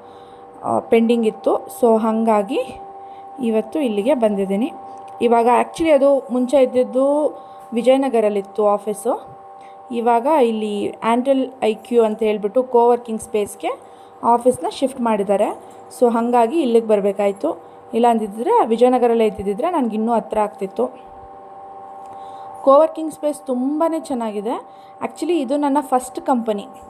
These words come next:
ಅಂದರೆ ನಾನು ಫಸ್ಟ್ ಟೈಮ್ ಜಾಯಿನ್ ಆದಂಥ ಕಂಪನಿ ಇ ಆರ್ ಬ್ರೈನ್ಸ್.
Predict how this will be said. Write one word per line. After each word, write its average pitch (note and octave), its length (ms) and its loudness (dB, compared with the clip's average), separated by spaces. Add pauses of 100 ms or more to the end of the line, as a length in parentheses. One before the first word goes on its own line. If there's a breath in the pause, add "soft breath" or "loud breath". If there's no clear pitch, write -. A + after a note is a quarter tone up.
(400)
ಅಂದರೆ A3 220 -4
ನಾನು G#3+ 240 -4
ಫಸ್ಟ್ A3 320 -2
ಟೈಮ್ C4 360 4 (600 loud breath)
ಜಾಯಿನ್ A3+ 300 2
ಆದಂಥ A3+ 320 0
ಕಂಪನಿ A3+ 600 -4
ಇ A3 120 0
ಆರ್ G#3+ 160 4
ಬ್ರೈನ್ಸ್. G#3 420 -4